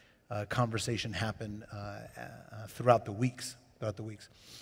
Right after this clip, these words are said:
Uh, talk r-, real briefly, just talk about, um, how has the, and you mentioned this a little bit, Bill,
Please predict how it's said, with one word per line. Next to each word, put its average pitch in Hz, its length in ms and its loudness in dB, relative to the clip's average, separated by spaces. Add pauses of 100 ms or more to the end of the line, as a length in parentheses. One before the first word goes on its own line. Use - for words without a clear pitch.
(160)
Uh, 143 160 12
talk 202 360 10
r-, 214 80 12
real 175 400 12
briefly, 165 400 10
just 170 160 2
talk 185 200 8
about, 151 240 10 (260)
um, 131 560 10 (140)
how 175 200 10
has 170 240 8
the, 139 160 8
and 143 220 6
you 143 80 10
mentioned 147 320 8
this 120 140 2
a - 20 -2
little 127 180 6
bit, 120 220 0
Bill, 123 260 4